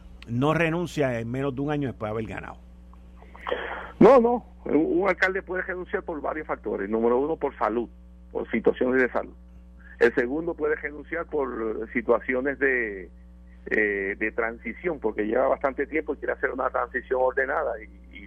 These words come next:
Speaker 2: se quiere ir antes de un proceso de elecciones y dejar una transición ordenada. La tercera puede ser porque tiene mucha presión política, eh, por, por situaciones de escándalos públicos,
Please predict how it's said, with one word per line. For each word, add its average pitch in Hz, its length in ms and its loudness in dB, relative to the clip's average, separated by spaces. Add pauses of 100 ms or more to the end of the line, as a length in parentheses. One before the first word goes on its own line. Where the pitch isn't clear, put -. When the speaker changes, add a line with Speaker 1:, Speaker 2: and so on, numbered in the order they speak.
Speaker 2:
se 95 80 2
quiere 113 260 2
ir 120 120 0
antes 117 280 -6
de 113 140 -4
un - 80 -14
proceso 117 420 -2
de 123 100 2
elecciones 131 380 -4 (360)
y 120 100 4
dejar 117 300 4
una 131 160 -6
transición 120 540 -4
ordenada. 95 500 -4 (400)
La 113 120 10
tercera 143 360 2
puede 151 260 0
ser 180 160 -6
porque 143 300 -6
tiene 135 260 -2
mucha 135 320 2
presión 131 400 -4
política, 123 800 -2 (420)
eh, 107 320 4
por, 104 380 -4 (120)
por 113 220 -4
situaciones 127 600 -2
de 107 560 -2
escándalos 123 460 0
públicos, 101 640 -4